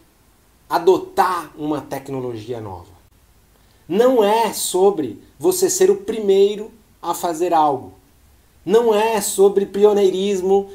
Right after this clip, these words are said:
não é sobre fazer aqueles brainstormings de encher as salas de post-its coloridos, não é sobre entrar numa modinha,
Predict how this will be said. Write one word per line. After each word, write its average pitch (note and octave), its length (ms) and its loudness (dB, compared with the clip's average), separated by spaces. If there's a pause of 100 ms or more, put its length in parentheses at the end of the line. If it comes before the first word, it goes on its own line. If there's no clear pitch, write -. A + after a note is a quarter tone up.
(140)
não G3 300 4
é G3 300 0
sobre F#3 460 0
fazer E3+ 460 -2
aqueles D#3+ 580 -6 (160)
brainstormings D#3 1000 -2
de D3 120 -6
encher C#3+ 340 -6
as - 120 -6
salas E3 440 -4
de D3 80 -14
post-its D3 540 -8
coloridos, E3 840 -6 (360)
não F#3+ 340 2
é G3 220 2
sobre F3 440 -2
entrar E3+ 340 0
numa E3+ 180 -4
modinha, F3+ 760 0